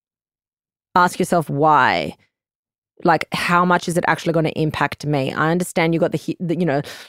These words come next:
no one else in your family has done it and it's gonna be this really meaningful thing. But at the end of the day, if you're not using it, it's just a title.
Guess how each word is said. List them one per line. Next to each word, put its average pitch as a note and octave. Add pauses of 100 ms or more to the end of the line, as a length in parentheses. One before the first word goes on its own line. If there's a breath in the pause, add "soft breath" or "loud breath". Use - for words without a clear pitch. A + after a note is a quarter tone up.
no F#3
one E3+
else E3+
in E3+
your E3+
family D#3+
has D#3
done G3
it F#3+
and E3
it's D#3
gonna E3
be D#3
this D3
really D#3
meaningful G#3
thing. G3
But F#3+
at F#3+
the -
end A3
of A3+
the A3
day, E3+
if -
you're F3
not F3
using G#3
it, C#4+
it's -
just -
a D#3
title. A2+